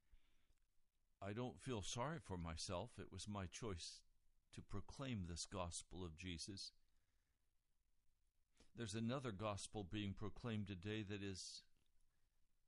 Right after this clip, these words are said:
not painful. It simply says God loves you. All of your sins, past,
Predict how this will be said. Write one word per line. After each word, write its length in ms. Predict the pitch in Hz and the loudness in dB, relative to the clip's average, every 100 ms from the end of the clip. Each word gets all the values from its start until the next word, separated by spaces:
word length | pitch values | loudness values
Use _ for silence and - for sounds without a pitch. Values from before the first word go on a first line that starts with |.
| - - - | -20 -18 -4
not 220 | 110 127 - | -2 -2 4
painful. 500 | 98 92 85 95 101 - - _ - - - _ - - - - - - - - - - - | 6 6 2 -4 -4 -10 -20 _ -20 -20 -20 _ -20 -20 -20 -20 -20 -20 -20 -20 -20 -14 -8
It 120 | 95 | -2
simply 360 | - 117 110 | 0 2 0
says 260 | 101 113 92 | 2 0 0
God 280 | 110 104 95 | 0 0 0
loves 320 | 95 101 92 | 0 -2 0
you. 220 | 104 95 98 - - - - - - _ _ _ - - | 0 0 -2 -10 -20 -20 -20 -20 -20 _ _ _ -16 -4
All 200 | 104 110 | 2 2
of 120 | 90 | 2
your 100 | 107 | 2
sins, 540 | - - 110 107 107 - 113 | 2 2 4 2 0 0 0
past, 300 | 107 107 | 2 0